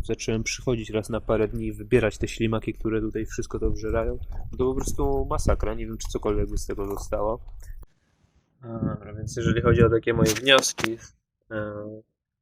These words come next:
z tego rozmnażania Woodley, zobaczcie, jaki piękny kwiat wypuściła, naprawdę. No to powiem wam, że, e, pierwszą połowę tych sadzonek straciłem w tym okresie, kiedy, e,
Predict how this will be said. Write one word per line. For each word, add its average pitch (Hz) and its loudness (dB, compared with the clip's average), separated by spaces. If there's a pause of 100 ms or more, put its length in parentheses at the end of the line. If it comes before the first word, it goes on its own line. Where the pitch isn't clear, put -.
(220)
z - -20
tego 107 -2
rozmnażania 107 2
Woodley, 117 4 (420)
zobaczcie, 107 -4
jaki - -10
piękny 104 2
kwiat - -6
wypuściła, 104 -8
naprawdę. 104 4 (2250)
No 135 -4
to 139 4
powiem 135 6
wam, 123 8
że, 113 8 (840)
e, 113 0
pierwszą 139 4
połowę 127 6
tych 120 4
sadzonek 113 4
straciłem 110 6
w - -10
tym 110 2
okresie, 113 4
kiedy, 110 4
e, 107 2